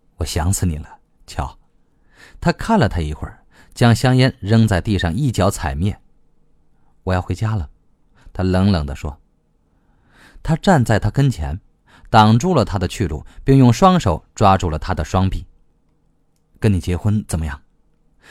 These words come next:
他盯着他的眼睛，认真地问道。“结婚？”他不敢相信地抬头看着他，一时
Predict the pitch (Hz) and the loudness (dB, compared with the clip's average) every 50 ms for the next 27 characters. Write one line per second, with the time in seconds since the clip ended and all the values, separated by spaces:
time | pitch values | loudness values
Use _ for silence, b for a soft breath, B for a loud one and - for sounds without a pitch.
0 | b b b - - 165 - - 220 226 226 196 165 117 120 147 139 151 110 92 | b b b -2 -2 -2 2 4 4 6 6 6 4 2 0 0 0 0 0 0
1 | 80 73 73 73 - 95 107 - _ _ _ - 90 101 120 113 92 87 - 107 | -2 -4 -4 -4 -4 -4 -4 -6 _ _ _ -8 0 2 4 4 4 2 2 0
2 | 110 104 87 76 76 78 71 65 - - - _ _ _ _ _ _ _ _ _ | 0 0 0 -2 -4 -6 -6 -6 -10 -14 -16 _ _ _ _ _ _ _ _ _
3 | _ _ _ _ _ _ _ _ _ _ _ _ _ _ _ b b b b b | _ _ _ _ _ _ _ _ _ _ _ _ _ _ _ b b b b b
4 | b b - - - 104 110 127 - - 175 180 190 214 - _ _ _ _ _ | b b -10 -4 0 0 0 0 2 2 2 2 2 0 -4 _ _ _ _ _
5 | _ b b b b b b - 131 131 120 - 165 139 117 95 95 92 - 113 | _ b b b b b b 0 0 0 2 2 2 2 4 2 2 4 2 2
6 | 117 110 113 104 90 87 82 - - - 90 110 127 - 95 92 98 - - - | 2 2 2 0 0 -2 -4 -4 -4 -2 -2 -2 0 0 0 -2 -2 -4 -6 -2
7 | 123 101 87 80 73 - - - - _ _ _ b b b b b b 190 190 | -2 0 0 -2 -6 -10 -12 -14 -16 _ _ _ b b b b b b 2 4
8 | 143 120 - - 117 139 143 | 4 2 2 2 0 0 0